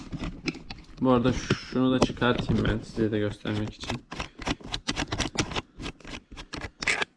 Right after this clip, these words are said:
Hatta şunu da.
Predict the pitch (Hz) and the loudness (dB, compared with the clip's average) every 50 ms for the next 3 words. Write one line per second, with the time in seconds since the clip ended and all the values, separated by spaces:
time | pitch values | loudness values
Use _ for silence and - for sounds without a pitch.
0 | - - - - - _ - - - - - 110 - - - 104 107 - - - | -8 -8 -8 -12 -20 _ -20 -12 -8 -6 -4 -2 0 0 2 0 0 -2 -6 -10
1 | - - - - - - - - - - - - - - - - - - _ _ | -12 -14 -18 -20 -20 -18 -16 -16 -8 -8 -8 -6 -6 -10 -10 -10 -14 -16 _ _
2 | _ _ - - - - - - - - - - - - - - - - 107 | _ _ -20 -14 -10 -10 -10 -10 -12 -18 -16 -12 -6 -2 0 0 0 0 -2